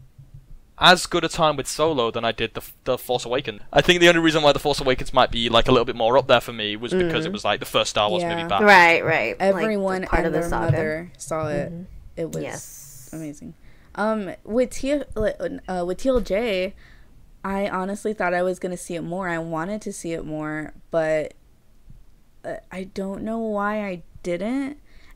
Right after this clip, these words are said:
Speaker 3: And now I watch the movie, like, constantly, like, on a loop at
Speaker 2: Mm-hmm.
Speaker 3: home. But I, I really wanted to e-, experience it more times in theaters, especially the throne room scene.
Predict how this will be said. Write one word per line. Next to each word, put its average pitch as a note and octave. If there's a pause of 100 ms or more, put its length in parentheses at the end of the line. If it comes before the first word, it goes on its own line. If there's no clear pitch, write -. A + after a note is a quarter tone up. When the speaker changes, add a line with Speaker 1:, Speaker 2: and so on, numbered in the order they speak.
Speaker 3:
And G3
now G#3+
I F3+
watch F#3
the F#3
movie, F3+
like, D#3+ (100)
constantly, F#3
like, E3
on E3+
a E3+
loop D#3+ (280)
at F3+
Speaker 2:
Mm-hmm. F#3
Speaker 3:
home. F3 (640)
But F3+
I, F3+
I -
really F#3
wanted F#3+
to - (140)
e-, D3
experience E3+
it F3
more E3+
times E3
in D#3+
theaters, D#3
especially G3
the F3+
throne F3
room E3+
scene. E3